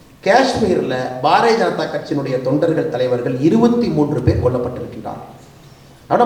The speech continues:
பாரதிய ஜனதா கட்சி இந்த பிரச்சனை நாம் எடுக்கிறோம். ஆர்டிகல் முன்னூத்தி எழுபது கொண்டு வந்து இதை சரி செய்ததற்கான பனிஷ்மெண்ட் யாருன்னா நம்முடைய தொண்டர்கள் அங்கே கொல்லப்படுகின்றார்.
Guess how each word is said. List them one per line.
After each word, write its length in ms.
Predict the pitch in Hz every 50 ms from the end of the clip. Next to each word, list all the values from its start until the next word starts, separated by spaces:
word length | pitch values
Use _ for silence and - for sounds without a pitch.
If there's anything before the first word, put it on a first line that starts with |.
| 240 165
பாரதிய 280 | 180 220 247 269 262 262 240
ஜனதா 260 | 226 226 233 226 208 -
கட்சி 220 | - - - 302
இந்த 160 | 294 262 226 - -
பிரச்சனை 300 | 285 - - - 262 254 208 165 165
நாம் 200 | 175 208 233 226 190
எடுக்கிறோம். 380 | - - - - - - - - - - - - _ _ _ _ _ _ - _ _ _ _ _ _ _ _ -
ஆர்டிகல் 440 | 139 180 190 180 - 208 185 160 160
முன்னூத்தி 360 | 180 196 202 202 202 202 190 175
எழுபது 220 | 170 165 165 160 156
கொண்டு 260 | 156 160 170 185 185 175 165
வந்து 260 | 151 156 160 165 202 214 - - - - - - - - - - - - 156
இதை 120 | 160 165 160 165
சரி 160 | 185 214 254 254 247
செய்ததற்கான 500 | 233 220 214 202 190 185 180 185 170 165 160 - -
பனிஷ்மெண்ட் 500 | 175 214 247 247 233 214 233 - - 170 151
யாருன்னா 240 | 143 - - 233 233
நம்முடைய 260 | 202 190 170 156 147 - -
தொண்டர்கள் 380 | 160 - - - 185 - - 139
அங்கே 140 | 135 131 123 123
கொல்லப்படுகின்றார். 600 | 120 127 120 120 120 110 113 117 113 - -